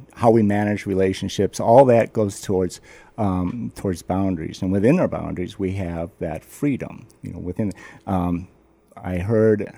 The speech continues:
man, who told me this analogy? It was, um, anyway, it's, it's likened to the dog in your backyard.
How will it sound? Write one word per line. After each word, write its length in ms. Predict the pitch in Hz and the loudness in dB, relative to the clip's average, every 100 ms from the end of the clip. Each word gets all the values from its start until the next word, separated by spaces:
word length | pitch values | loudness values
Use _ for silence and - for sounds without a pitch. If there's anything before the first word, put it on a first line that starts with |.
| - | -14
man, 240 | 98 101 78 | -6 -6 -2
who 140 | 123 | -4
told 240 | - 113 107 | 0 -2 0
me 80 | |
this 220 | 80 85 95 | -4 -6 -8
analogy? 580 | 90 92 87 - 87 - | -6 -6 -6 -8 -8 -4
It 60 | |
was, 240 | 98 90 107 | -4 -2 0
um, 360 | 98 90 - - | 2 0 -2 0
anyway, 320 | 147 120 92 - - - | 2 2 0 -6 -20 -8
it's, 260 | 131 113 - | -4 -4 -6
it's 240 | 107 104 | -6 0
likened 340 | 113 117 120 107 | 2 4 2 0
to 160 | 113 | 0
the 120 | 95 87 | 0 2
dog 300 | 98 101 101 | 2 2 2
in 80 | |
your 100 | 90 | -2
backyard. 540 | 80 90 - 82 73 | -2 -4 -4 -6 -8